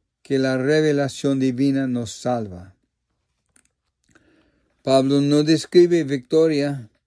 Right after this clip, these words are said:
él describe victoria a través de fracaso. Dice, Estamos oprimidos en todo aspecto,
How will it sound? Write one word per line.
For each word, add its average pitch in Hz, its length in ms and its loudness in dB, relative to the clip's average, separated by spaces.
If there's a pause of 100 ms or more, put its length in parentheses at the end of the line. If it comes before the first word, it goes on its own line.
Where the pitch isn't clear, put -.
(120)
él 139 100 -12
describe 143 600 -4
victoria 151 720 0
a 143 80 -2
través 135 400 0
de 127 140 -2
fracaso. 135 760 -4 (2250)
Dice, 139 440 -2
Estamos 175 520 -2
oprimidos 165 840 -2
en 127 140 -4
todo 160 280 0
aspecto, 170 680 -6